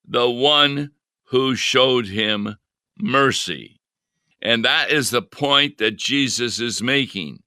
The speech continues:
He has now made it very clear what the second use of the law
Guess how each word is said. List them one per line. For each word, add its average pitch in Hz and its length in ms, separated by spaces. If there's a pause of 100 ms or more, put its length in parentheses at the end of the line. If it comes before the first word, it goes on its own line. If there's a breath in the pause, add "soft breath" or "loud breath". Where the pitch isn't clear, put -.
(520)
He 135 180
has 110 200
now 151 240
made 147 280
it 117 140
very 147 460
clear 147 720 (540)
what 127 300
the 120 120
second 156 560
use 143 340
of 139 140
the 139 120
law 151 440